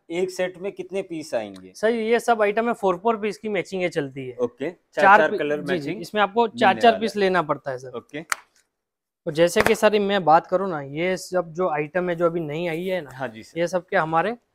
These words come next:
Speaker 1: क्या बात है, क्या
Speaker 2: डेवलप
Speaker 1: बात
Speaker 2: की
Speaker 1: है,
Speaker 2: हुई
Speaker 1: ये
Speaker 2: है।
Speaker 1: देखिए आप।
Speaker 2: ये देखिए सर।
Speaker 1: Totally new product,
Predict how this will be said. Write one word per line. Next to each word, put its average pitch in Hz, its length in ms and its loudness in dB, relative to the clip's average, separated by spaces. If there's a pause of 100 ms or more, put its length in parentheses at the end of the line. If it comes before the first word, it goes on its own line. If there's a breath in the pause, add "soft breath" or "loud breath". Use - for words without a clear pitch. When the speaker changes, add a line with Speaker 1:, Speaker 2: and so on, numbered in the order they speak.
(160)
Speaker 1:
क्या - 480 -4
बात 98 280 -8
है, 165 140 -20
क्या 165 120 4
Speaker 2:
डेवलप 190 220 6
Speaker 1:
बात - 100 -2
Speaker 2:
की 170 60 -2
Speaker 1:
है, 151 60 -2
Speaker 2:
हुई 139 120 -4
Speaker 1:
ये 131 60 -4
Speaker 2:
है। 127 60 -8
Speaker 1:
देखिए 101 260 -12
आप। 143 80 -10
Speaker 2:
ये 139 140 -6
देखिए 127 280 -16
सर। 131 140 -20 (1400)
Speaker 1:
Totally 220 580 4
new 202 260 0 (120)
product, 175 360 -2